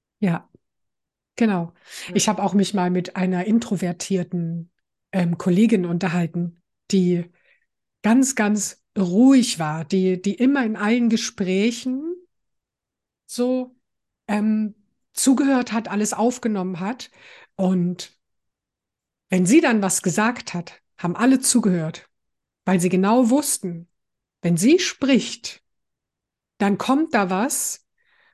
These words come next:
Speaker 1: was total durchdacht und sinnvoll ist und ganz, ganz viel Wert für das ganze Team hat.
Speaker 2: Wow, so schön, oder?
Speaker 1: Mhm. Und
Speaker 2: Ja.
Speaker 1: das zu erkennen, schau mal,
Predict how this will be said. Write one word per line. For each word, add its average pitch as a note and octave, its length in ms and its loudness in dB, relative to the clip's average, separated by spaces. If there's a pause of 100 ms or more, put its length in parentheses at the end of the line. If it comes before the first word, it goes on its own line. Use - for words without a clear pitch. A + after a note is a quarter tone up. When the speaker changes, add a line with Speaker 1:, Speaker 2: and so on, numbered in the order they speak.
(160)
Speaker 1:
was G#3+ 220 0
total D4 580 -2
durchdacht B3 600 0
und G#3 160 -6
sinnvoll B3 500 -2
ist G3+ 320 -4
und F3+ 160 -10
ganz, B3+ 240 -4
ganz B3 260 -6
viel G#3+ 260 0
Wert A3 260 0
für G3+ 100 -12
das G#3+ 180 -8
ganze G#3+ 360 -4
Team A3 340 0
hat. - 320 -12 (180)
Speaker 2:
Wow, E3+ 540 -8
so F3 120 -10
schön, F3+ 460 -8
oder? G#3 460 -10 (180)
Speaker 1:
Mhm. D#3+ 640 -6 (320)
Und F3+ 140 -2
Speaker 2:
Ja. - 0 -
Speaker 1:
das F3+ 240 -2
zu F3+ 100 -2
erkennen, E3+ 720 -2
schau G#3+ 340 -2
mal, F#3+ 500 -2